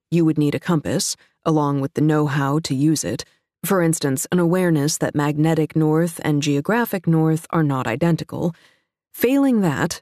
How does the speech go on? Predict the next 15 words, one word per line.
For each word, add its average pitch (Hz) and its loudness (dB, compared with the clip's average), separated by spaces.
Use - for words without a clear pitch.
you 170 2
would 175 2
need 175 2
to 175 0
be 156 2
able 156 0
to 175 0
orient 160 0
based 147 -2
on 160 4
the 175 2
movement 143 0
of 147 -4
the 165 -4
sun, 175 -2